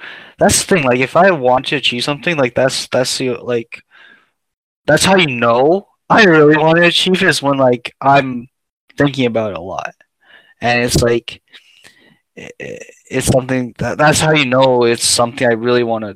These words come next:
do. Um, you know. That's why before it was like, "Oh, I really want to in the future." Be married.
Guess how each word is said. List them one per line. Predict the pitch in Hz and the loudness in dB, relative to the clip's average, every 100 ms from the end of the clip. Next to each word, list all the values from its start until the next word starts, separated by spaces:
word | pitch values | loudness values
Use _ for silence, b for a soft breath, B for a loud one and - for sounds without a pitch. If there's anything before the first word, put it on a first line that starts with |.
| - | -6
do. | 117 104 - _ _ _ _ _ _ _ _ | -4 -6 -10 _ _ _ _ _ _ _ _
Um, | - - _ _ _ _ _ _ _ - | -20 -20 _ _ _ _ _ _ _ -20
you | |
know. | - - 143 _ _ _ B B B B B B B B B _ _ _ _ _ _ _ _ _ _ _ _ _ _ _ _ _ _ _ _ _ _ _ _ _ _ _ | -20 -20 _ _ _ _ B B B B B B B B B _ _ _ _ _ _ _ _ _ _ _ _ _ _ _ _ _ _ _ _ _ _ _ _ _ _ _
That's | 156 160 | 0 2
why | 131 | 0
before | 127 - 139 131 | -2 0 2 4
it | |
was | 120 123 | 4 0
like, | - | -2
"Oh, | - | 0
I | 127 110 | 0 0
really | 117 135 143 | 0 0 0
want | - 113 120 - | -2 -10 -10 -10
to | 110 104 | -10 -8
in | 120 | -8
the | 113 | -6
future." | - 117 - 117 110 - B B B B _ _ 135 | -6 -4 -4 -4 -6 -12 B B B B _ _ 2
Be | 139 | 2
married. | 127 135 156 180 208 - | 2 0 0 -2 -4 -10